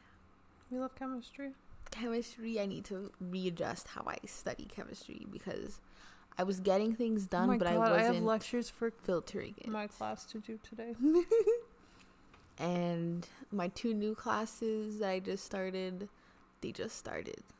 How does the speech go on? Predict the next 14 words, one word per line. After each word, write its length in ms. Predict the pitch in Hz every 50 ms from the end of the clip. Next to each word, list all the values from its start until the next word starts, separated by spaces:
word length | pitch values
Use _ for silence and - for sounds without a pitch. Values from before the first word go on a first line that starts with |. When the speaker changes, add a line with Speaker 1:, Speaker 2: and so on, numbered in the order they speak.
| _ - - - - - _
Speaker 2:
But 120 | - 165 156
they 100 | 160 160
require 500 | 160 160 - - - 165 165 165 156 - -
a 80 | 147 147
lot 500 | 143 143 143 143 139 135 135 135 - - -
of 220 | - 143 147 143 - - -
practice 840 | - 139 - - - - - - 156 160 160 - - - - - - 196
work. 360 | 180 175 175 180 196 202 - - - - - - - - - - - - -
So 160 | - - 165
I'm 60 | 165
gonna 140 | 165 170 185
have 100 | 196 190
to 100 | - 190
find 480 | 185 - - 160 156 156 156 156 156